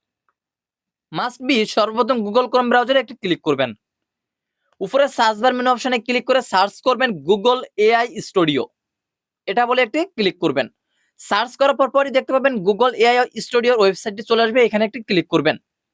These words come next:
আপনি এখানে লিমিটেড ছাড়াই ভিডিও মেক করতে পারবেন। লিমিটেড মানে আপনি প্রচুর ভিডিও মেক করতে পারবেন ভাই।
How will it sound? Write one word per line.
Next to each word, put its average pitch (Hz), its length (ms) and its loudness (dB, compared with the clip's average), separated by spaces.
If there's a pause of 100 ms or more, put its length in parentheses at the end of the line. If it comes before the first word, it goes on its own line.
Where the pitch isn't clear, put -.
(480)
আপনি 254 260 -4
এখানে 285 180 2 (120)
লিমিটেড 247 380 2 (100)
ছাড়াই 214 380 2
ভিডিও 185 240 2
মেক 208 180 0
করতে 151 200 -2
পারবেন। 123 220 -4 (120)
লিমিটেড 214 380 0 (140)
মানে 147 140 0 (180)
আপনি 262 220 -10 (180)
প্রচুর 262 380 0
ভিডিও 262 200 2
মেক 220 140 -4
করতে 170 200 -2
পারবেন 131 260 -2
ভাই। 107 120 -12